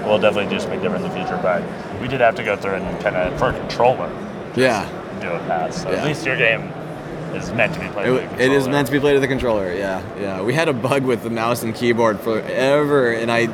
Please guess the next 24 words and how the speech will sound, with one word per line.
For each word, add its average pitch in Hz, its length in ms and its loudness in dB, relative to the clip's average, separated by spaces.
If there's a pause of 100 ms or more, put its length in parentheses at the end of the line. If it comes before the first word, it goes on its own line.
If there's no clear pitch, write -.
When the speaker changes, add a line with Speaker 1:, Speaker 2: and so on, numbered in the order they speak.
Speaker 2:
I 120 100 0
never 135 300 4
got 135 140 4
around 123 160 2
to 117 60 -2
fixing 139 420 2
it 127 180 2
'cause 117 180 2 (500)
it 123 100 4
was, 131 280 4
it 131 140 0
was 131 180 6
like 127 240 2
mouse 127 300 2
clicks 143 260 2
wouldn't 127 260 2
register 113 480 2
at 104 280 0
thirty 113 260 4
F 101 180 0
P 107 140 2
S. 101 320 -2 (160)
<laughs> - 180 -4
'Cause, 110 220 0